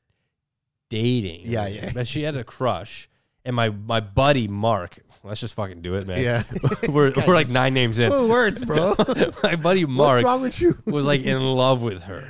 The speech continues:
Speaker 2: Yeah.
Speaker 1: Like, in love with her.
Speaker 2: Mm.
Speaker 1: And, and there was a time where she really liked me. And I remember I was in a band,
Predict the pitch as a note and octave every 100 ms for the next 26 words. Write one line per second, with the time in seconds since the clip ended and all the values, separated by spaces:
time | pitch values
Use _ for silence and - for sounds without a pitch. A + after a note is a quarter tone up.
0 | B2 - B2+ C3+ D3+ E3 E3+ F3 E3+ F3+
1 | D3 G#2+ F#2 C3+ C#3 C3+ C3+ C3+ B2+ B2
2 | C#3 B2 - - F#3 C#3+ - C#3 C3 A#2+
3 | A2 G2 G#2+ A2 G#2+ - _ _ _ _
4 | _ _ B2 B2 A#2 A2+ A#2 C#3+ C3+ B2+
5 | G#2+ A#2 A2 A#2+ G#2+ F#2+ A2+ A#2 F#2